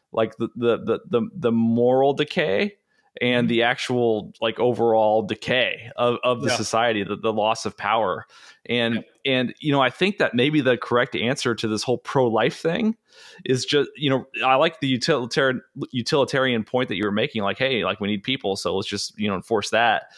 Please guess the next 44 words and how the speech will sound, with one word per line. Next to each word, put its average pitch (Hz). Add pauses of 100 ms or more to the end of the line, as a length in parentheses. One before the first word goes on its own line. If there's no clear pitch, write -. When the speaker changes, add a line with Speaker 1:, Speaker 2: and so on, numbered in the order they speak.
(220)
Speaker 1:
But 127
Speaker 2:
Yep. - (180)
Speaker 1:
I, - (260)
I 160
think 208
that 226
the, - (140)
the, 143 (580)
the 143
most 147
practical 147
response 131
is, 113 (380)
you 117
know, 110 (300)
we're 135
Americans 120
and 104
we 113
just 135
don't 110
do 101
that. 67 (520)
Like, -
we 117
just 120 (120)
Speaker 2:
<laughs> -
Speaker 1:
don't 110
do 104
abortions. 78
Like, - (520)
it's 113
just -
not 139
our 104
culture. 110
We're 117
not 156
the 156
type 127
Speaker 2:
Right. 123
Speaker 1:
of -
people, 101 (140)
Speaker 2:
Yeah. 127